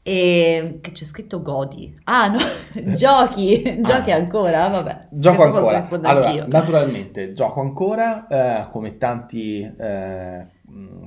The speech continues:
Speaker 2: come tanti della mia generazione. Eh, diciamo, ecco, la nostra generazione è, è costellata da una novità rispetto alla precedente. Noi non smettiamo di giocare.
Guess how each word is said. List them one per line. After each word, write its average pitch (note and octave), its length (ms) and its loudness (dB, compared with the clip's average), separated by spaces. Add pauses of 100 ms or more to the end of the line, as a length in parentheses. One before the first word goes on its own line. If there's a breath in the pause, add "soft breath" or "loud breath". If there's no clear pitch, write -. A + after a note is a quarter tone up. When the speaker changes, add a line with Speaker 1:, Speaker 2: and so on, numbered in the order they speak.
Speaker 2:
come G#2+ 160 -12
tanti B2+ 240 -4
della A#2+ 120 -4
mia A#2+ 120 -6
generazione. C#3 880 -6 (720 loud breath)
Eh, G#2+ 580 -6
diciamo, C#3 440 -6 (200)
ecco, C#3+ 320 -4
la D3 120 0
nostra E3+ 240 -2
generazione F3 600 -2
è, C#3 220 -4
è C3+ 140 -6
costellata D3+ 520 -2
da C3+ 160 4
una B2+ 180 -2
novità B2 480 -4
rispetto G2 420 -8
alla G2+ 100 -4
precedente. G2 580 -10
Noi D3 180 2
non A2+ 100 -2
smettiamo E2 500 -12
di F2 80 -14
giocare. - 420 -20